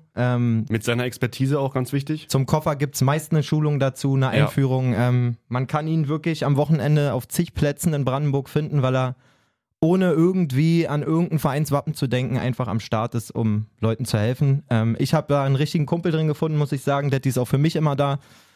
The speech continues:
Speaker 1: Ähm, wenn ich was habe, ihr wisst es, der alte Mann hat öfter Beschwerden.
Speaker 2: <laughs>
Speaker 1: Und an der Stelle muss man wirklich sagen, richtig, richtig geiler Job. Das alles alleine.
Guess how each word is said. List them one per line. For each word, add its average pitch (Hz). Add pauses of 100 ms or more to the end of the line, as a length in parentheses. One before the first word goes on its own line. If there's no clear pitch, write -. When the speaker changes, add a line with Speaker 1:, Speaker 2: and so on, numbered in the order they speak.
(180)
Speaker 1:
Ähm, 135
wenn 135
ich 135
was 139
habe, 135
ihr 120
wisst 131
es, 139
der 113
alte 120
Mann 123
hat 117
öfter 135
Beschwerden. 127
Speaker 2:
<laughs> 107 (560)
Speaker 1:
Und 104 (540)
an 113
der 117
Stelle 123
muss 120
man 113
wirklich 101
sagen, 110 (100)
richtig, 127
richtig 127
geiler 123
Job. 127
Das 117
alles 127
alleine. 135